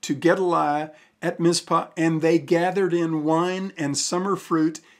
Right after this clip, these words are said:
in great abundance." Things were going just as Gedaliah said they would.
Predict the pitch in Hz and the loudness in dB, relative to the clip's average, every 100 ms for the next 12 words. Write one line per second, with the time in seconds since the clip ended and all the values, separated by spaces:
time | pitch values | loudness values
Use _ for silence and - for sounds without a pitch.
0 | _ - 156 156 147 180 185 180 170 - | _ -4 -2 -2 0 0 2 0 -4 -8
1 | 180 175 247 247 240 110 - - - _ | -12 -6 -4 -2 -4 -6 -6 -6 -6 _
2 | _ _ _ _ _ _ _ _ _ _ | _ _ _ _ _ _ _ _ _ _
3 | _ _ _ _ _ _ _ _ _ _ | _ _ _ _ _ _ _ _ _ _
4 | _ _ _ _ _ _ _ _ _ _ | _ _ _ _ _ _ _ _ _ _
5 | - 170 165 165 156 147 143 131 135 - | 0 0 0 -2 0 -2 -2 -4 -6 -6
6 | 127 - 143 135 123 110 - 202 156 135 | -8 -8 -12 -14 -14 -12 -12 -12 -14 -18
7 | 120 104 | -20 -20